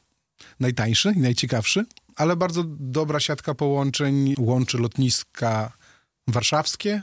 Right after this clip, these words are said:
nie tylko warszawskie, ale z kilkoma portami lotniczymi w Katalonii,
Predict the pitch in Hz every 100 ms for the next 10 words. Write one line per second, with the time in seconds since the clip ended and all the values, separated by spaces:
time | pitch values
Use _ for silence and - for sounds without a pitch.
0 | - 156 160 135 120 113 131 131 139 127
1 | - 160 160 170 127 117 123 131 127 120
2 | 110 123 - 127 123 120 113 113 113 110
3 | 127 185 131 110